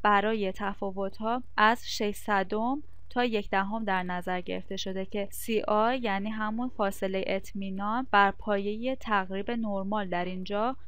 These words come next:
اندازه گیری می‌شه. در قسمت تست هم که بر اساس اون ما می‌تونیم نتیجه گیری نهایی رو داشته باشیم، داده ها به این شکل نمایش داده می‌شه که فرض اولیه ما این بود که تفاوت گروه پی یک و پی دو صفر باشه.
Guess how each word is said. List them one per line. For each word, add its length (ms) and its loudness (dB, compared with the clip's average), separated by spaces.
اندازه 440 6
گیری 300 -4
می‌شه. 320 -6
در 180 12
قسمت 500 0
تست 480 -4
هم 340 0
که 120 0
بر 200 8
اساس 400 0
اون 240 -2
ما 140 -2
می‌تونیم 340 -4
نتیجه 340 -4
گیری 340 -2
نهایی 380 0
رو 80 -2
داشته 320 -4
باشیم، 440 -2
داده 260 6
ها 180 0
به 100 -2
این 160 -2
شکل 360 -2
نمایش 440 -2
داده 320 -2
می‌شه 360 -6
که 120 2
فرض 360 4
اولیه 580 4
ما 140 0
این 220 -2
بود 260 -4
که 280 0
تفاوت 580 4
گروه 420 -2
پی 240 -6
یک 260 -4
و 180 0
پی 180 -6
دو 340 0
صفر 540 2
باشه. 380 -4